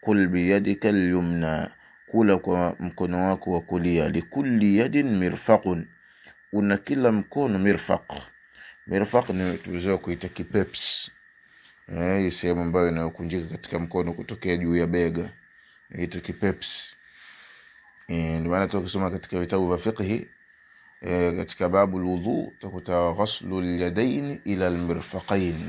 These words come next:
mirfaq, na kuosha mikono miwili mpaka katika mirfaq mbili. Walikulli rijlin, walikulli, eh, rijlin, na una kila mguu rukbatun,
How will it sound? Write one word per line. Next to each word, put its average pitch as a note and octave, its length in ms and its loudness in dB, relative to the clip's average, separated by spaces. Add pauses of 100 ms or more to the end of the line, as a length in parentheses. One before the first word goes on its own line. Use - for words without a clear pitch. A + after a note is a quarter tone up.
(100)
mirfaq, - 440 0 (200)
na G2 140 -6
kuosha F#2+ 360 0
mikono F2+ 340 -2
miwili G2 300 0
mpaka F#2+ 220 0
katika - 320 -8
mirfaq F#2+ 460 0
mbili. E2+ 340 -2 (880)
Walikulli A#2+ 840 2
rijlin, B2 520 0 (500)
walikulli, A2 1080 2 (420)
eh, F#2+ 440 6
rijlin, E3 560 0 (1040)
na G#2 460 4
una A2+ 260 2
kila C3+ 380 0
mguu B2+ 520 4
rukbatun, F#2 720 0